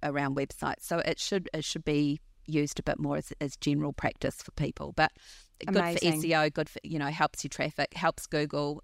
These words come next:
Speaker 1: and Google bases everything on relevance. So it wants to be relevant to the page. So if the image is talking about relationships, the content next to it needs to be talking about relationships as well.
Speaker 2: I love that.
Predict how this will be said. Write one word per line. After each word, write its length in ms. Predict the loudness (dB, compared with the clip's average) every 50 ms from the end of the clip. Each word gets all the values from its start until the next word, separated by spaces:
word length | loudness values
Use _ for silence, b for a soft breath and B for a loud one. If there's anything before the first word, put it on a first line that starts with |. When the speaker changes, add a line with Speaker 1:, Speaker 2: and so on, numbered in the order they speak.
| -8 -4
Speaker 1:
and 440 | -2 -2 -2 -2 -2 -4 -4 -4 0
Google 460 | 0 0 0 0 0 -2 -2 -4 -6 -10 0 2
bases 400 | 4 4 4 2 -2 -8 -10 -4 -2
everything 400 | -2 0 0 -2 0 -2 -2 -2 -2 -4
on 180 | -6 -4 -2
relevance. 580 | 2 4 4 4 4 4 2 2 2 0 -6 -14 b b b b b
So 440 | -8 0 2 4 6 6 6 4 2 2
it 120 | 2 0 0
wants 340 | 0 0 0 0 0 -4 -6
to 80 | -2 0
be 160 | 0 0 2
relevant 460 | 2 2 2 2 2 -2 -6 -6 -6
to 100 | -8 -8
the 100 | -8 -8
page. 500 | -8 -4 -2 0 0 0 -2 -4 -6 -6 -8
So 320 | -4 0 0 2 2 0 0
if 180 | -2 -4 -2 -4
the 80 | -6 2 4
image 260 | 6 6 6 4 4
is 140 | 0 -6 -4
talking 340 | -4 -4 -2 -2 -2 -2 -2
about 260 | 0 2 2 2 0 0
relationships, 840 | -2 2 4 4 4 4 2 -2 -4 -4 -2 -2 -2 -2 -4 -10 -8 -8
the 80 | -8
content 480 | -6 -4 -4 -4 -4 -2 -2 -2 -2 -2 0
next 300 | 0 0 0 -2 -6 -4
to 80 | -4 -4
it 120 | -4 b b b b b b 0
needs 260 | 2 2 2 2 -2
to 80 | -6 -2
be 100 | -2 -2
talking 340 | 0 -2 -4 -2 -2 -4 -2
about 200 | -2 -2 -4 -2 -4
relationships 720 | -4 -4 -4 -4 -4 -2 -4 -4 -2 -2 -4 -4 -4 -8 -10
as 140 | -10 -6 -2
well. 280 | -2 -2 -2 -2 -4 -10 -18 -20 -20 _ _ _ -20 _ _ _ _ 0
Speaker 2:
I 140 | 2 4 4
love 260 | 4 4 2 2 0 0
that. 200 | -2 -2 -2